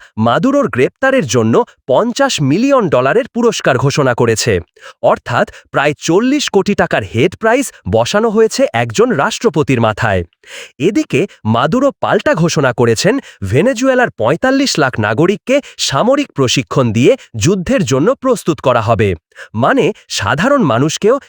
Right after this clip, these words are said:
সেনায় রূপান্তরিত করে যুক্তরাষ্ট্রের বিরুদ্ধে দাঁড় করানো হবে। আমেরিকার অফিসিয়াল বক্তব্য, মাদক কার্টেল ধ্বংস করাই মূল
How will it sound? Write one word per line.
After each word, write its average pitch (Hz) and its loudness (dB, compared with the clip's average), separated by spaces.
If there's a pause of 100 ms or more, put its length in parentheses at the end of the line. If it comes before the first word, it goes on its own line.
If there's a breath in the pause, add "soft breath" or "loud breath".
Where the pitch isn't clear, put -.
সেনায় 214 0
রূপান্তরিত 160 0
করে 123 2 (260 soft breath)
যুক্তরাষ্ট্রের 226 0
বিরুদ্ধে 180 0
দাঁড় 190 0
করানো 131 0
হবে। 104 0 (580 loud breath)
আমেরিকার 277 0
অফিসিয়াল 208 0
বক্তব্য, 139 -2 (360 loud breath)
মাদক 139 0
কার্টেল 208 0
ধ্বংস 117 -2
করাই 190 0
মূল 208 2